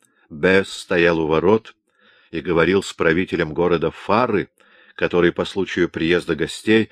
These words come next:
был в новом плаще и высоком колпаке. Бесс подставил ему для поцелуя щеку, и правитель поднялся на носки, чтобы поцеловать высокого сатрапа. Правитель города оглянулся,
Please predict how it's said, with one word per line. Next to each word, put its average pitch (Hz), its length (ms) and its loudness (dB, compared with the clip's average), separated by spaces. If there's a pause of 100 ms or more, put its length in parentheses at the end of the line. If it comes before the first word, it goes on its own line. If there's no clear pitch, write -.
(260)
был 82 220 -2
в 80 80 -4
новом 87 340 0
плаще 107 640 2
и 92 60 0
высоком 85 560 -4
колпаке. - 720 -8 (1120)
Бесс 87 500 0
подставил 110 640 -2
ему 110 240 -2
для 104 180 2
поцелуя 110 540 -2
щеку, 85 720 -2 (680)
и 87 80 0
правитель 104 540 4
поднялся 104 760 0
на 104 140 -2
носки, 104 460 -2
чтобы 104 340 -2
поцеловать 101 680 0
высокого 95 600 -4
сатрапа. 87 680 -2 (1300)
Правитель 82 420 -2
города 80 400 0
оглянулся, 82 720 -4